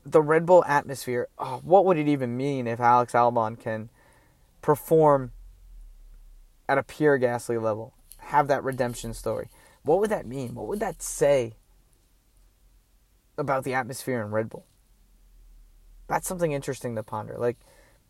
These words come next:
what does that mean for him? What does that mean for that team? Does that mean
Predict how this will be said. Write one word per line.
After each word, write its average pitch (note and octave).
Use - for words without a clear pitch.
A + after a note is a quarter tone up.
what D#3
does G3
that G3
mean E3+
for -
him? -
What D#3
does F#3+
that A3
mean E3+
for D#3+
that -
team? E3
Does C3+
that F3
mean F3